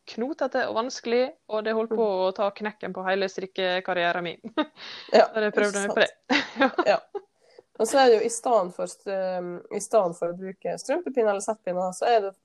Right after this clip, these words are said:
Speaker 2: finnes det faktisk noe som heter bøyde strømpepinner.
Speaker 1: Ja, og det har jeg aldri prøvd før. Har
Speaker 2: Nei.
Speaker 1: du?
Speaker 2: Nei.
Speaker 1: <laughs> Nei.
Speaker 2: Ikke jeg heller. Men
Speaker 1: Nei.
Speaker 2: da har jeg, da bruker du, da s-, eh, nå er det kun gjetting fra min side,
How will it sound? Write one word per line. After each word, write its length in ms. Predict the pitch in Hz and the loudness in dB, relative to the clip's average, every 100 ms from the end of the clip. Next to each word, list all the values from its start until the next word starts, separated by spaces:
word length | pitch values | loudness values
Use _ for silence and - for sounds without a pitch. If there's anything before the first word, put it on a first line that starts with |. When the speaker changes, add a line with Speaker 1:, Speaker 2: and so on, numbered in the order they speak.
| - | -10
Speaker 2:
finnes 220 | 285 233 | -6 -6
det 100 | - | -2
faktisk 220 | 226 262 240 | 0 0 0
noe 160 | 247 | -2
som 140 | 220 208 | 0 -4
heter 180 | 180 170 | -4 -2
bøyde 420 | 208 220 233 180 | 2 2 0 -4
strømpepinner. 580 | 165 151 214 - 160 185 - _ _ _ _ _ _ - - | -4 -4 -4 -2 0 0 -4 _ _ _ _ _ _ -8 4
Speaker 1:
Ja, 180 | 247 | 6
og 160 | 330 294 | 6 4
det 140 | 320 | 2
har 160 | 294 320 | 2 2
jeg 80 | 240 | 2
aldri 300 | 180 220 208 | -2 -4 -4
prøvd 280 | 190 196 180 | -4 -4 -4
før. 200 | - 226 339 _ _ - | 0 0 -2 _ _ -4
Har 60 | 185 | 2
Speaker 2:
Nei. 80 | 175 | 2
Speaker 1:
du? 180 | 196 - _ _ - 233 | 0 -10 _ _ -6 0
Speaker 2:
Nei. 140 | 185 - - - | 0 0 -16 -20
Speaker 1:
<laughs> 260 | _ _ | _ _
Nei. 80 | - 226 | 6 6
Speaker 2:
Ikke 160 | - | 6
jeg 80 | 208 | 2
heller. 180 | - - - _ - | 2 -2 -12 _ -4
Men 140 | - 240 | 2 2
Speaker 1:
Nei. 60 | |
Speaker 2:
da 100 | 233 254 | 4 4
har 80 | 285 | 4
jeg, 200 | 285 240 | 2 2
da 80 | 240 | 0
bruker 420 | 226 269 294 269 | -2 -6 -6 -6
du, 240 | 190 185 190 - | -6 -6 -6 -4
da 60 | |
s-, 180 | 214 - - - | -4 -6 -20 -14
eh, 160 | - - - - _ _ _ _ - - | -10 -10 -12 -20 _ _ _ _ -20 -4
nå 200 | 226 240 240 | 4 6 6
er 240 | 254 196 | 6 4
det 180 | 190 208 | 2 -6
kun 260 | - 226 220 | -8 -8 -6
gjetting 460 | 285 - 208 214 | -8 -6 -4 -4
fra 140 | - 208 | -6 -2
min 160 | - | -2
side, 260 | - 170 | -2 -2